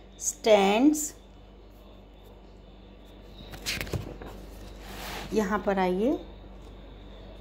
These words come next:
in the market square, in the market square, फर्स्ट क्वेश्चन का आंसर।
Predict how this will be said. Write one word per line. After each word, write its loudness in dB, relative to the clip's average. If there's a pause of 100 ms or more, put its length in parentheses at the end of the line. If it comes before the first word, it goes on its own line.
(1000)
in 12
the 8 (160)
market 0
square, 6 (1800)
in 2
the 8 (580)
market 0 (280)
square, 10 (640)
फर्स्ट 4
क्वेश्चन -4
का -6
आंसर। -8